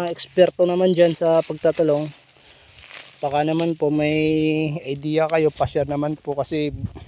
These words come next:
baguhan lang po ako sa, ano, sa industriya ng, ano,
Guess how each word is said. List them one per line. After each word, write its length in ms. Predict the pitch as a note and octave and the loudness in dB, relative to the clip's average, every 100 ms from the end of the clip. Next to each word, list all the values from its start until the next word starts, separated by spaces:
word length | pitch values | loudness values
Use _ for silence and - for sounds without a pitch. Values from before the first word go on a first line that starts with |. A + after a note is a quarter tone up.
| - - - - - - - - - C3 | -20 -20 -20 -20 -20 -12 -10 -10 -10 -6
baguhan 380 | C3+ D3 D#3 | 0 4 4
lang 240 | D#3+ D#3+ D3 | 6 4 2
po 160 | C#3+ C#3+ | 2 2
ako 100 | D3+ | 2
sa, 140 | D3 C#3+ | 2 2
ano, 160 | C#3+ E3 | 2 -2
sa 480 | D#3 C#3+ C#3+ C#3+ C3+ - - - - _ _ _ _ _ - | 0 4 4 2 -4 -16 -20 -20 -20 _ _ _ _ _ -14
industriya 640 | D3 D3 C3+ - D3 D#3 D#3+ | -4 -2 -2 -2 2 6 6
ng, 160 | D3 C3 | 4 0
ano, 240 | D3+ D3+ | -2 -4